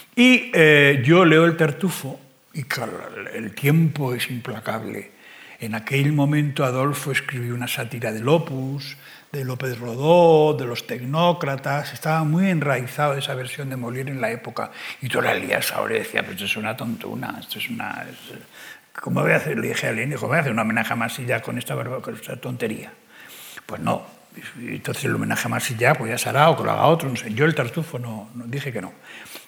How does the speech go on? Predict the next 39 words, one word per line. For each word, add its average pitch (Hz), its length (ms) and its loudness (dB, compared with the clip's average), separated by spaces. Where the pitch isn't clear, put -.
Y - 580 4
cuando 170 320 6
me 170 80 4
empezaron 220 600 0
a, 190 520 -2
a 143 440 -2
tantear 143 640 2
títulos, 160 580 2
me 127 100 -2
acuerdo 147 280 0
que 143 100 -4
me 131 160 -4
dijeron, 120 540 -4
"Casa 165 280 4
con 165 100 4
dos 147 180 0
puertas, 170 480 2
mal 143 160 -2
de 127 100 -6
guardar", 120 460 0
y 143 40 -2
no 127 80 -6
sé 127 80 -8
qué. 139 100 -2
Entonces 170 200 0
ya 208 140 8
me 165 160 0
quedé 160 260 0
yo 151 100 0
ya 135 140 0
ma-, 139 200 -4
mirando 139 460 -2
a 131 40 0
la 131 80 -2
directora, 131 580 -2
Elena, 131 280 -4
que 113 60 -10
es 113 100 -12
una 123 280 -10